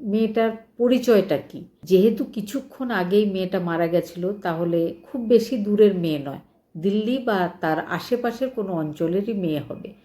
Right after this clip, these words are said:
সেই জন্য, আর সেই সময়ের বিভিন্ন ক্রাইম শোতে, মানে, ন্যাশনাল টেলিভিশন বা অন্যান্য সমস্ত চ্যানেলে রাত্রেবেলায়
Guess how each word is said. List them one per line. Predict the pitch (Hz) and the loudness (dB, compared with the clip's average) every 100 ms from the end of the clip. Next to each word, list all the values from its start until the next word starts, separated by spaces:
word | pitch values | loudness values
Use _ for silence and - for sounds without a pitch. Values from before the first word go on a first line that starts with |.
| _ _ _ _ | _ _ _ _
সেই | - 190 | -2 0
জন্য, | 180 190 185 196 196 - - _ _ _ _ - | 2 2 2 0 -2 -4 -16 _ _ _ _ -4
আর | 180 180 | 0 2
সেই | 175 - 226 | 0 2 2
সময়ের | 226 226 233 233 | 2 -2 -2 -2
বিভিন্ন | 208 208 214 233 247 - | -2 -2 -2 -2 -4 -4
ক্রাইম | 208 190 233 247 | -2 0 0 -2
শোতে, | - 214 190 196 185 302 | -4 -2 -2 -2 -4 -4
মানে, | 277 - 165 180 175 - _ _ _ _ _ _ 208 | -10 -10 -8 -8 -10 -12 _ _ _ _ _ _ -10
ন্যাশনাল | 175 175 180 190 196 - 220 220 214 208 208 | -4 -2 2 2 2 -2 0 4 6 4 2
টেলিভিশন | 208 202 202 202 - 208 196 | 2 4 4 2 0 -4 -2
বা | 180 160 | 0 0
অন্যান্য | 202 185 196 208 208 | -2 -2 -2 0 0
সমস্ত | 202 214 208 208 208 208 196 190 - _ _ _ _ _ | -2 -4 -4 -4 -2 -2 0 -4 -12 _ _ _ _ _
চ্যানেলে | - 202 214 196 220 - - _ _ _ _ _ - | 2 4 4 2 0 -2 -10 _ _ _ _ _ -2
রাত্রেবেলায় | 185 180 - 240 214 208 208 | 0 0 0 2 4 4 2